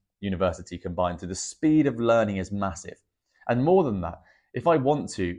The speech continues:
find out, you know, a new business strategy, explore a new business strategy, if I want to talk to a mentor about, a, a, um, you know, something they've worked on or, or an idea they've, they've had or I've had,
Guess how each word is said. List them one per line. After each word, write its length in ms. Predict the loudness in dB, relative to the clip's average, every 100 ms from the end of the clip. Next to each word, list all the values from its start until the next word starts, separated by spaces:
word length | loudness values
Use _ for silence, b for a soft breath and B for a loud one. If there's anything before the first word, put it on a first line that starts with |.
| -12 _
find 280 | 2 4 2
out, 200 | 0 -2
you 80 |
know, 100 | -6
a 100 | -4
new 160 | -2 -2
business 300 | 0 -2 -2
strategy, 340 | -6 -6 -6
explore 380 | -8 -6 0 2
a 20 |
new 60 | 2
business 220 | 0 -2
strategy, 280 | -4 -6 -10
if 300 | -12 _ -2
I 40 |
want 140 | 0 0
to 60 |
talk 180 | 0 0
to 80 | 0
a 40 | 0
mentor 460 | 0 -2 -2 -2
about, 260 | 0 0 -2
a, 520 | -10 -8 -10 _ -10 -8
a, 100 | -8
um, 240 | -10 -14 -8
you 80 | -6
know, 60 | -2
something 240 | -2 0
they've 220 | 0 0
worked 300 | 2 0 0
on 120 | -4
or, 80 | -2
or 160 | -4 -2
an 60 |
idea 360 | -2 -2 0 2
they've, 280 | 2 0 -4 _
they've 180 | -4 -2
had 180 | -2 2
or 100 | 6
I've 160 | 4 4
had, 160 | -8